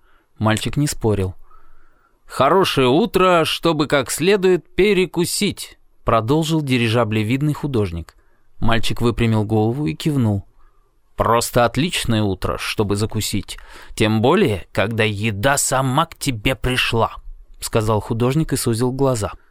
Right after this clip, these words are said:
«М?», спросил мальчик. «Да!» страшным низким басом произнёс толстяк. Потом он надул щёки и басовито захохотал. Пузо под спортивной кофтой у него заколыхалось. «Не бойся»,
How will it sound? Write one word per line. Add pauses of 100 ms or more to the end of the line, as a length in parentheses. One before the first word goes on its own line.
(600)
«М?», (180)
спросил
мальчик. (880)
«Да!»
страшным
низким
басом
произнёс
толстяк. (400)
Потом
он
надул
щёки
и
басовито
захохотал. (360)
Пузо
под
спортивной
кофтой
у
него
заколыхалось. (600)
«Не
бойся»,